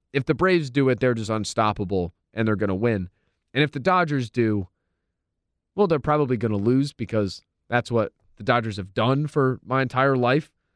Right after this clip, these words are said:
And the, the twenty twenty ring doesn't count. But there's, there's an argument to be made that you could trust those three teams more than the Orioles,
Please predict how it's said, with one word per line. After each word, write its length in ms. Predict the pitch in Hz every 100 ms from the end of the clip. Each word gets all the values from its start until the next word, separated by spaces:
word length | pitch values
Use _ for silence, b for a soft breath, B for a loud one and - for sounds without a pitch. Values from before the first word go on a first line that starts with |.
| _ _ _ _ _
And 200 | 117 120
the, 200 | 113 104 - 80
the 120 | 107
twenty 300 | - 127 123
twenty 280 | - 123 123
ring 240 | 113 120
doesn't 260 | 113 110 110
count. 280 | 113 123 - _ _ _ _ _ _ _ -
But 100 | 160
there's, 180 | 247 233
there's 260 | 175 226
an 60 | 196
argument 400 | 196 202 208 185
to 80 | 160
be 100 | 165
made 280 | 170 180
that 160 | 117 113
you 100 | 143
could 160 | 143 123
trust 320 | 147 139 -
those 220 | 135 135
three 200 | 135 131
teams 360 | - 143 123 110
more 340 | 113 131 127
than 140 | 123
the 120 | 117 113
Orioles, 540 | 113 107 85 - -